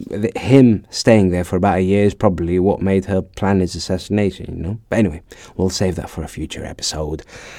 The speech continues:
At the start of three thirty-eight, chill time was over, and he began his march to central Greece.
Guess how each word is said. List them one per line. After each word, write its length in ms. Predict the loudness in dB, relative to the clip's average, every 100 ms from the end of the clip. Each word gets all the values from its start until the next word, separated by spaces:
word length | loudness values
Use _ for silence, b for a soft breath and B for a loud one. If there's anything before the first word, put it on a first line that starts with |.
| B B
At 160 | -6 -2
the 80 | -2
start 300 | 4 4 4
of 100 | 0
three 300 | 6 8 8
thirty-eight, 800 | 6 2 0 0 0 -2 -6 -20 _ _
chill 480 | -4 2 4 4 0 -6
time 500 | -2 2 4 4 2 -2
was 340 | 0 4 2 0 -10 4
over, 440 | 6 6 0 -14 -18 B B B
and 160 | -4 0
he 100 | 0
began 460 | 0 2 4 6
his 280 | 4 2 2
march 500 | 4 4 4 0 -8
to 460 | -4 2 2 2 -4 _
central 500 | -6 -2 -2 -2 -4
Greece. 440 | -4 -10 -14 -20